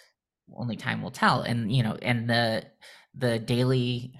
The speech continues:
yeah, the Daily Wire is going to have all of its podcasts hosted on Twitter now. And, you know, Musk is using, I, yeah, I, I joke, I joke with,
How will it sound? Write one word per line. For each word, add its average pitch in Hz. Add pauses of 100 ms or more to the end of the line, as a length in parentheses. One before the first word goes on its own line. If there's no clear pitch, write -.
(320)
yeah, -
the 123
Daily 120
Wire 143
is 117
going 113
to 110
have 120
all 113
of 127
its 131
podcasts 135
hosted -
on 110
Twitter 117
now. - (420)
And, 123 (640)
you 214
know, 151
Musk 190
is 277 (580)
using, 226
I, - (460)
yeah, 151
I, 170
I 170
joke, 208
I 165
joke 202
with, 285